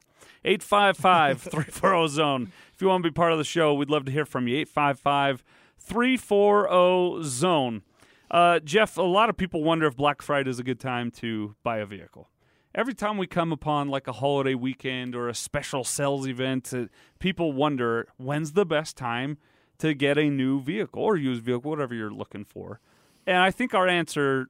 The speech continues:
always starts in the right spot, and that is the best time to get into a new car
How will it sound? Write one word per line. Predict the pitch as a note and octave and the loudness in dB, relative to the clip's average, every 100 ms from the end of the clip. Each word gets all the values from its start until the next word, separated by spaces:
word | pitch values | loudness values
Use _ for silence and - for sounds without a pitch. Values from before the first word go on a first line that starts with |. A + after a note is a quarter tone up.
| - | 2
always | E3+ G#3+ F3 | 4 4 2
starts | - - F3+ D3 - - - _ _ | 0 2 4 4 0 -12 -12 _ _
in | D3+ C#3 | -6 -4
the | C3+ | 0
right | C3+ A#2+ | 0 -2
spot, | - G3 D#3 | -2 2 2
and | C3 | 2
that | C#3 C3+ | 0 0
is | B2+ A#2 - - _ _ _ | 0 -2 -6 -14 _ _ _
the | F#3 | 0
best | G3+ B3 - | 4 4 4
time | F#3 E3 D3 C3+ - _ _ - | 4 4 2 -2 -8 _ _ -6
to | D#3+ C#3 A#2+ _ - | -4 -4 -12 _ -8
get | E3+ F#3 D#3+ | 2 4 4
into | D#3 C#3+ | 2 4
a | C3 | 4
new | C3+ | 0
car | - A3 F3 A2 | 2 4 4 2